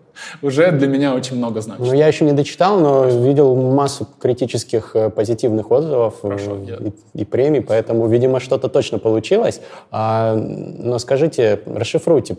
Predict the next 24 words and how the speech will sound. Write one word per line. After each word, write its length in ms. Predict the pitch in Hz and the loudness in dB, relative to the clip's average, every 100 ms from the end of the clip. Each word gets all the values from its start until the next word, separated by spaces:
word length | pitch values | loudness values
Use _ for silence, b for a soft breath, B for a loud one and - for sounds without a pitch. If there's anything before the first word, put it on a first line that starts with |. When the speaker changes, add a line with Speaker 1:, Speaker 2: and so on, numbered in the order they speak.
| - | -14
Speaker 2:
что 220 | - 151 | -6 -4
значит 260 | 135 95 - | -2 -4 -4
вообще 200 | 107 110 | -4 -2
американский 500 | 104 104 113 - 107 | -2 -2 -4 -4 -4
роман 360 | 104 127 190 - B B | -2 -4 -6 -8 B B
на 100 | 104 | -6
русском 320 | 113 113 110 | -4 -4 -6
языке? 320 | 107 110 - 85 - b b b _ - | -4 -6 -8 -16 -18 b b b _ -2
Это, 120 | 139 | 4
Speaker 1:
Роман, 240 | 143 139 | 6 8
Speaker 2:
это 120 | 147 143 | 6 6
вроде 220 | 165 151 | 6 6
не, 140 | 170 | 6
Speaker 1:
ро-, 80 | 170 | 6
Speaker 2:
не, 120 | 170 | 6
не 0 | |
Speaker 1:
роман, 260 | 160 160 170 | 4 4 4
Speaker 2:
тысяча 200 | 156 147 | 4 2
Speaker 1:
ну, 40 | 156 | -2
Speaker 2:
страниц. 480 | 165 147 123 110 165 | 0 0 0 -2 -2
Speaker 1:
а, 520 | 170 165 165 160 151 | 0 2 2 2 2
у 40 | 151 | 0
ме-, 160 | 170 | -2
меня, 680 | 175 156 185 196 190 185 - | 0 0 2 4 4 2 -6